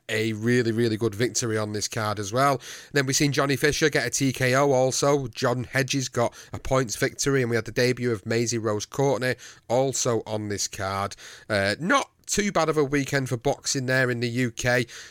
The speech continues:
but there's one fight we haven't covered yet that I think we do need to cover, and that's Joseph Diaz and William Zepeda. I think that was a fight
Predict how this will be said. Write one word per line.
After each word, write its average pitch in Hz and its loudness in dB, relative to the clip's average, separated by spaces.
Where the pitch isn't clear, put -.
but 156 4
there's 147 0
one 196 2
fight 139 0
we 143 0
haven't 139 0
covered 143 0
yet 143 2
that 110 -2
I 101 -6
think 120 -4
we 110 -4
do 127 0
need 123 0
to 117 -4
cover, 127 0
and 120 0
that's - -2
Joseph 135 0
Diaz 131 0
and 113 -2
William 127 2
Zepeda. 120 -2
I 95 -6
think 123 -6
that 123 -4
was 117 -4
a 107 -8
fight 113 -2